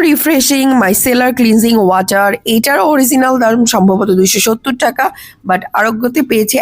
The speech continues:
একশো আটান্ন টাকায়। এবং ইনসেই লো পিএইচ ফেস, ফেস ওয়াশ যেটা, সেটা দুইটা দাম পড়েছে তিনশো পঞ্চাশ টাকা। আমার অ্যাকনি প্রোন স্কিন হওয়া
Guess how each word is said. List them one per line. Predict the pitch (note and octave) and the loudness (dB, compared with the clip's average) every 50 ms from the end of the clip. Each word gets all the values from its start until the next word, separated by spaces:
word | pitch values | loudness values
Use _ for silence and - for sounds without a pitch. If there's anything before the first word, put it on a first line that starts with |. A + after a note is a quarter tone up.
| - F3+ | -2 -2
একশো | F3+ - - G3+ - - F3+ | -2 -2 -2 -2 -2 -4 -4
আটান্ন | F3 - F#3+ G3 G#3+ A3+ A#3 A#3 | -4 -2 0 0 0 0 0 -2
টাকায়। | G#3 - A#3 C4+ D#4+ - - - - - - | -2 -2 -2 -4 -4 -6 -10 -18 -10 -4 -2
এবং | F#3 F#3+ G#3+ G3+ - - C4+ | 0 0 -2 -2 -4 -2 0
ইনসেই | C#4 D4+ D4 - - D#4 D4 D4 D4 C4 A#3 G3+ | 2 2 2 0 0 0 0 2 2 4 4 2
লো | F#3+ A3+ C4+ C#4 | 2 0 0 0
পিএইচ | - B3+ B3 B3 B3+ B3 B3+ - - | 0 0 0 0 0 -2 -4 -4 -2
ফেস, | C4 G3+ G3 G3 - - G3 - | 0 0 0 -2 -4 -4 -4 -2
ফেস | A3+ A#3 B3 B3 B3 A#3+ | 0 0 0 0 0 0
ওয়াশ | F#3 F#3 G3+ - - - | 0 0 0 -2 -2 -4
যেটা, | E3+ E3 - A3 D4 - - - - - - - - - - - | -4 -2 -2 -4 -4 -6 -10 -18 -20 -20 -20 -20 -20 -12 -6 -4
সেটা | - A#3 B3 A3 G#3+ G#3+ G#3+ F#3+ | -2 -2 0 0 0 0 0 2
দুইটা | A3 A#3+ A3+ B3 F4 E4 D4+ D4+ - - _ - - - - A#3 | 2 2 2 2 0 0 -2 -4 -6 -12 _ -20 -16 -8 -4 -2
দাম | F#3+ F#3+ G3+ A3 G#3 | 0 0 0 0 0
পড়েছে | - F#3+ G3 G3 E4 E4+ - | 0 0 0 0 -2 0 2
তিনশো | B3+ A3+ G#3+ C4 B3 B3+ | 2 2 2 0 0 0
পঞ্চাশ | F#3+ F3+ G3 G3 F3+ F#3 - - | 0 0 0 0 0 -2 -2 -2
টাকা। | D#3+ B2+ - - - - _ _ _ _ _ _ _ _ _ _ _ _ - A#2 A2 G#2 F2 D2 - - _ _ _ _ _ _ _ _ _ _ _ _ _ _ _ _ _ _ _ _ _ _ - | -4 -4 -4 -6 -8 -8 _ _ _ _ _ _ _ _ _ _ _ _ -2 0 0 0 0 -2 -6 -12 _ _ _ _ _ _ _ _ _ _ _ _ _ _ _ _ _ _ _ _ _ _ -4
আমার | - D4 C#4+ D4 C#4+ - | -2 0 2 2 0 0
অ্যাকনি | - G3 G3 - A#3+ B3 B3 | -2 -2 0 0 0 0 0
প্রোন | B3 B3+ B3+ B3 A#3+ B3 | 0 0 2 0 0 -2
স্কিন | - - B3+ C4 C4 A#3 | -2 0 0 2 2 2
হওয়া | G#3 G3 F3+ F#3 | 2 2 2 2